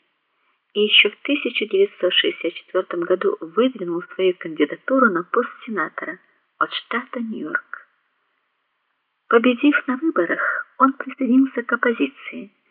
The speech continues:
критикующей политику Джонсона. В тысяча девятьсот шестьдесят восьмом году он решил баллотироваться на пост президента С Ш А.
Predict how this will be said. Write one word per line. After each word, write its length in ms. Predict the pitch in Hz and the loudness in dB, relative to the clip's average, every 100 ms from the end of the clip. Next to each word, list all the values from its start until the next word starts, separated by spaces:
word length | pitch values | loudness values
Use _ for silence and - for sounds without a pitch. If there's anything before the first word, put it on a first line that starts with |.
| _ - | _ -8
критикующей 840 | - 160 - - - 277 - 254 | -6 -6 -8 -2 0 0 -4 -6
политику 560 | - - - - - | -4 -2 -4 -6 -4
Джонсона. 680 | 185 - 147 - - 151 180 _ _ _ _ _ _ _ _ _ _ _ _ _ _ _ _ | -4 -2 -4 -6 -16 -18 -20 _ _ _ _ _ _ _ _ _ _ _ _ _ _ _ _
В 180 | - | -10
тысяча 400 | - 294 285 262 | -2 0 0 -2
девятьсот 420 | 240 220 226 - 233 | 4 6 6 4 2
шестьдесят 460 | - 208 - 220 | 2 0 -2 -2
восьмом 400 | - - 190 202 | -4 -2 -4 -4
году 320 | 180 196 220 - | -4 4 4 4
он 160 | 196 | 0
решил 300 | 196 - 208 | 2 6 6
баллотироваться 840 | 202 185 180 175 - 262 240 233 180 | 6 4 4 0 0 2 2 -2 -6
на 140 | 170 | -6
пост 320 | - 233 262 | 4 4 4
президента 640 | - 170 - - 220 226 226 | -4 -4 -4 -6 -6 -8 -20
С 80 | - | -2
Ш 200 | - - | 0 0
А. 140 | - | -2